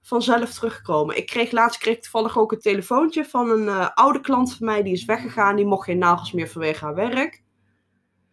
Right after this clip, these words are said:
Overcompensatie noemen we die auto.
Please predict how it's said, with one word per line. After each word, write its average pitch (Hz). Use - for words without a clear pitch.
Overcompensatie 202
noemen 196
we 180
die 180
auto. 180